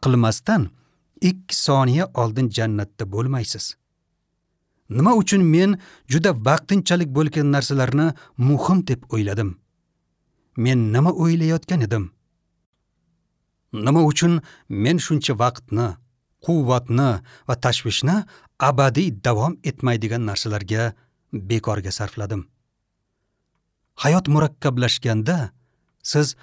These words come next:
shubhadan yengilganingizda yoki qachonki Masih uchun yashash arziydimi deb o'ylayotganingizda, shuni eslangki,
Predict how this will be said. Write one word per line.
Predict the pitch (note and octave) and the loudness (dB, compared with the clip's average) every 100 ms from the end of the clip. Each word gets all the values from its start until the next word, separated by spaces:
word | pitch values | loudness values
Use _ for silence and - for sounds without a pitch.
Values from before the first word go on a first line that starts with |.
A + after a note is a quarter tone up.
| _ - | _ -14
shubhadan | - E3+ - D#3 C#3+ D#3 | -4 -2 -2 -2 0 0
yengilganingizda | C3 C#3+ C3+ C3 B2 A#2+ A2 G#2+ G#2 G#2+ C#3+ A2 F2 - - - | 2 0 0 0 0 0 0 -2 -4 -2 0 0 -4 -12 -18 -4
yoki | A2 A2 - A#2 - | -2 -2 -2 -4 -4
qachonki | A2+ G#2+ A2 G#2 - F#3+ F#3 _ _ _ - | -6 -4 -2 -4 -4 -6 -6 _ _ _ -14
Masih | F#2 G2 A#2 - A3 G3 - | -8 -2 -2 -2 -4 -6 -8
uchun | D#3 F3 | -4 -2
yashash | C3+ B2+ E3+ - - _ | 0 -2 -6 -10 -14 _
arziydimi | C#3+ F#3+ D#3 D3+ C#3 C3 B2+ | -2 -2 0 -2 -2 -2 -2
deb | A#2+ B2 | -4 -6
o'ylayotganingizda, | - A#2 A2 G#2 - G2 F#2+ F#2+ F#2 C3+ D#3 - _ _ _ - | -4 -2 -4 -6 -6 -6 -6 -8 -4 -4 -4 -8 _ _ _ -12
shuni | - A#2 G2+ - | -4 -2 -2 -4
eslangki, | A#2 - C#3 G3 - G2 | -8 -2 -2 -2 -4 -6